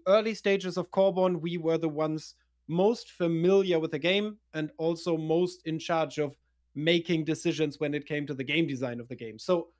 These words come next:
Eri knows the game quite well. The second person is me. <clears throat> I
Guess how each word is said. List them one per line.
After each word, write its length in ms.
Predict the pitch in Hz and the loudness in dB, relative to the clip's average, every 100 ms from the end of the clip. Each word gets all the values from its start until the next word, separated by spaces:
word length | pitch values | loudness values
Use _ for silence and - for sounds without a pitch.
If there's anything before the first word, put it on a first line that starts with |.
| _ _ | _ _
Eri 380 | 196 214 214 202 _ | 0 2 0 -8 _
knows 400 | 160 175 180 185 | -8 -4 -4 -4
the 80 | - | -8
game 260 | 147 160 156 | -4 -4 -4
quite 340 | - 135 127 | -6 -8 -6
well. 240 | 123 110 - _ _ _ _ | -8 -10 -12 _ _ _ _
The 80 | 147 | -8
second 560 | - - 254 262 180 | -8 2 2 4 0
person 420 | - 127 120 160 190 _ _ | 0 0 0 -4 -6 _ _
is 120 | 160 135 | -10 -6
me. 300 | 147 208 233 _ _ _ _ _ | -4 -4 -6 _ _ _ _ _
<clears throat> 640 | 202 185 - - 208 156 117 _ _ _ _ _ _ _ _ _ 185 | -4 -4 -6 -6 -4 -4 -8 _ _ _ _ _ _ _ _ _ -2
I 520 | 175 170 170 170 | 0 2 2 0